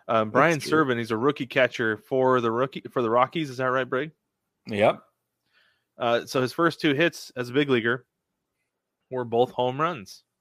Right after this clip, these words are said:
Speaker 1: It's the first time in Major
Speaker 2: Yep.
Speaker 1: League Baseball history that a rookie's first two hits have been home runs,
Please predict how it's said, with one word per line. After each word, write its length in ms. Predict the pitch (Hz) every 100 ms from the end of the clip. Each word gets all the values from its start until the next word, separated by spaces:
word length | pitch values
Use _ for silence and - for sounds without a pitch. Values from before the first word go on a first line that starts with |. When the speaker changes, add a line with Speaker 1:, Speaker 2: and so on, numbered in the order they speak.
| _ _ _ _ _ _
Speaker 1:
It's 100 | -
the 60 | 139
first 240 | 170 156
time 140 | 170
in 60 | 139
Major 180 | 139 131
Speaker 2:
Yep. 0 |
Speaker 1:
League 240 | 123 123 - 123
Baseball 320 | 131 131 113
history 680 | - 190 - 127 107 110 - _
that 200 | 120 110
a 60 | 104
rookie's 340 | 110 123 110 -
first 300 | - 104 -
two 100 | 120
hits 220 | 101 -
have 80 | 92
been 80 |
home 160 | 104 107
runs, 200 | 104